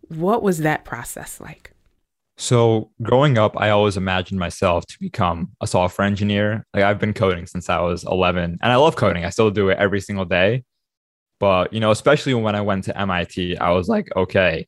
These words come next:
Speaker 2: you know, this is, like, me formally saying that I'm committing myself to a computer science degree to then graduate and become either a P M or a software engineer at some tech firm."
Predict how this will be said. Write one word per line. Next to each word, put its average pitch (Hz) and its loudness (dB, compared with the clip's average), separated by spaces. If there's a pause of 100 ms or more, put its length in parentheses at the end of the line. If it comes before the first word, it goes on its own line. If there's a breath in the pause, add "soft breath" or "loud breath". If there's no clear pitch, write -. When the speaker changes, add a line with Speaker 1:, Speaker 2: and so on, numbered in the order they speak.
(120)
Speaker 2:
you 98 -6
know, 92 -2
this 101 2
is, 98 -2
like, 90 -2 (640)
me 131 4
formally 123 4
saying 104 0
that 98 0
I'm 104 -2
committing 104 -2
myself 104 -2
to 90 -6
a 87 -6
computer 95 -2
science 110 0
degree 104 -2
to 101 -2
then 95 -2
graduate 101 0
and 98 -4
become 92 -4
either 87 0
a 85 -4
P 113 -2
M 110 0
or 87 2
a 90 0
software 101 0
engineer 95 -4
at 90 -4
some 87 -4
tech 117 -2
firm." 87 -4